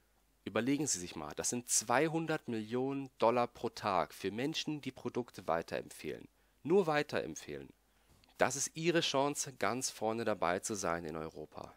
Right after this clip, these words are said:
Es gibt Länder mit gerade mal einer Handvoll Partnern, die anfangen, das Produkt weiterzuempfehlen. Sie haben den Erfolg verdient. Sie können anderen Menschen dabei helfen, ebenfalls erfolgreich zu sein und nebenbei noch an ihren Finanzen arbeiten.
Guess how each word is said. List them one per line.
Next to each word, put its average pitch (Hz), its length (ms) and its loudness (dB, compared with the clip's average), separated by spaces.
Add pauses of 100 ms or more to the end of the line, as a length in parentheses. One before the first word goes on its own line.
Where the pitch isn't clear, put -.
(100)
Es - 200 -2
gibt - 240 -6
Länder 147 360 2
mit 123 200 -4
gerade 107 380 2
mal 104 180 -4
einer 101 300 -4
Handvoll 113 420 -8
Partnern, 101 600 -4
die - 180 -6
anfangen, 107 480 -4
das - 160 -4
Produkt - 420 -10
weiterzuempfehlen. 82 880 -6 (800)
Sie 160 360 0
haben 127 300 4
den 113 120 -2
Erfolg 101 400 -2
verdient. 101 500 -4 (300)
Sie 135 220 -4
können 127 260 -2
anderen 120 460 -2
Menschen 107 340 -4
dabei 90 340 0
helfen, 107 400 -2 (100)
ebenfalls 104 480 0
erfolgreich 87 520 -4
zu 92 120 -10
sein 85 280 -2 (340)
und 131 200 0
nebenbei 90 560 2
noch 90 240 -4
an 82 160 -8
ihren 82 180 -6
Finanzen 76 500 -8
arbeiten. - 520 -16